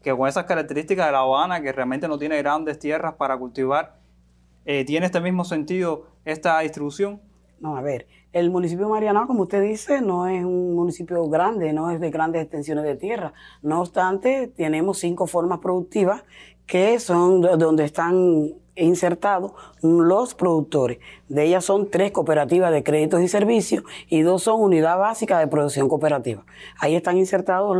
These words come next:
Speaker 2: eh, la mayoría, porque el resto, que es en muy pequeña cantidad,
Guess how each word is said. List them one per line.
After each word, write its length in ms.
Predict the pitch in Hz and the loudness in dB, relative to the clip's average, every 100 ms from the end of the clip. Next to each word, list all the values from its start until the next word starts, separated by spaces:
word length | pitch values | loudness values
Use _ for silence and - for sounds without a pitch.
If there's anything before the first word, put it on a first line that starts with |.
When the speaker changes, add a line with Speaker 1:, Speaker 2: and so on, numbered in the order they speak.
| 180 | 2
Speaker 2:
eh, 200 | 165 156 | 4 4
la 100 | 151 | 4
mayoría, 520 | 160 170 175 214 220 - - - - | 4 4 2 2 0 -4 -16 -12 -4
porque 240 | 208 - | -2 0
el 100 | 240 | 2
resto, 520 | 214 214 196 - 180 - - | 2 2 -2 -4 -4 -8 -20
que 180 | - 156 | -4 0
es 80 | 175 | 4
en 160 | 170 165 | 4 4
muy 220 | 175 214 | 4 0
pequeña 580 | 202 - 170 196 214 208 | -2 -2 0 2 2 2
cantidad, 500 | 208 202 214 208 | 0 2 2 2